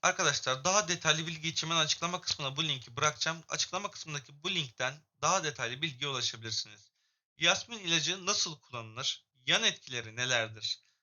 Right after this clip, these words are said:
Yasmin doğum kontrol hapının kullanım şekli, Yasmin doğum kontrol hapının olası yan etkileri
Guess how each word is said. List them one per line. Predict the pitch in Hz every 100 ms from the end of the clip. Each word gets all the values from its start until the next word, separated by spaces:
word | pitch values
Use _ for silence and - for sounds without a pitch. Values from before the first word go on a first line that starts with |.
| _ _
Yasmin | 160 170 185 180
doğum | 165 202
kontrol | - 165 143 160
hapının | 151 - 131
kullanım | 123 - 120 139 160
şekli, | - 156 - 147 147 _ _ _ _
Yasmin | 156 196 185 156
doğum | 139 165 185
kontrol | 160 143 170
hapının | 147 127 120
olası | 131 131 113
yan | 117 135
etkileri | 156 - 147 143 147